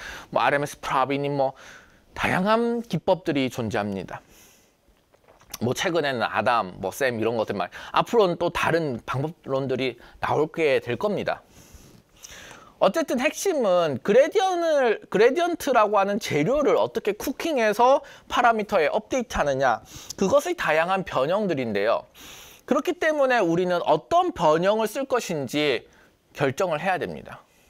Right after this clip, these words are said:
그래서 우리는 스페시파이 해야 됩니다. 어떻게, 어떻게 파라미터를 업데이트할 것인지를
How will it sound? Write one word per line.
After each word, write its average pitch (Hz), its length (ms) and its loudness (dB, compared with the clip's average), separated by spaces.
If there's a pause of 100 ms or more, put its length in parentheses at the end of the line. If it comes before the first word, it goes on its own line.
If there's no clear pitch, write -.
(140)
그래서 135 400 0 (260)
우리는 143 220 -2
스페시파이 - 640 0
해야 214 200 0
됩니다. 104 300 -4
어떻게, 180 540 0
어떻게 233 580 2
파라미터를 214 560 0
업데이트할 107 480 -4
것인지를 120 560 -6